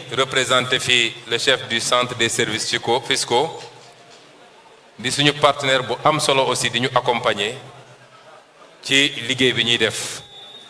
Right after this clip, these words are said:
Te dinaa ci dellu si, parce que lii lépp, c'est bien beau. C'est bien beau d'avoir des projets. Waaye la question centrale et fondamentale mooy ak lan lañ koy financer.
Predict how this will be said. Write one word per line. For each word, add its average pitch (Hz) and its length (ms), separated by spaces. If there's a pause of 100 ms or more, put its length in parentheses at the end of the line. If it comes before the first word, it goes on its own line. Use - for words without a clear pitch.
(160)
Te 123 100
dinaa 143 240
ci 160 140
dellu 139 260
si, - 140 (240)
parce 113 160
que - 80
lii 139 180
lépp, 165 180 (140)
c'est - 160
bien 143 240
beau. 143 180 (2000)
C'est 135 180
bien 131 240
beau 151 180
d'avoir 135 320
des 123 120
projets. 123 400 (1600)
Waaye 135 600
la 127 220
question 127 560
centrale 147 580
et 123 40
fondamentale 123 680
mooy 117 340
ak 117 180
lan 120 300
lañ 117 200
koy 113 200
financer. 98 540